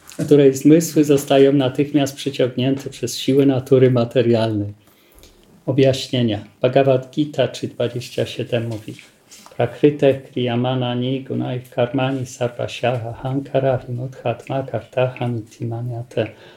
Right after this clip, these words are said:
Każda uwarunkowana dusza znajduje się pod wpływem określonej mieszanki sił natury materialnej. W związku z tym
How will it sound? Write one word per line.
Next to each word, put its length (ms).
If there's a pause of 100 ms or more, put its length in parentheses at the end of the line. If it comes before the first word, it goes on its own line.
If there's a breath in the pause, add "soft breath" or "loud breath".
(200 loud breath)
Każda 380
uwarunkowana 800
dusza 420
znajduje 520
się 200
pod 260
wpływem 640 (240)
określonej 600
mieszanki 600
sił 260
natury 480
materialnej. 760 (560 loud breath)
W 40
związku 440
z 100
tym 420